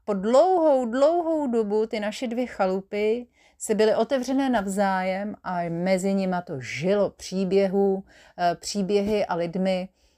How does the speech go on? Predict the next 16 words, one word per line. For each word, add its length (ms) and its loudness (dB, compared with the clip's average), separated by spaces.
A 240 -2
já 180 2
jsem 180 -6
díky 260 -6
tomu, 320 -4
já 220 -4
osobně 480 -2
jsem 180 -6
díky 260 -10
tomu 220 -6
měla 280 -4
skutečně 600 -8
krásné, 720 -2
krásné, 600 -2
krásné 540 -8
dětství. 560 -10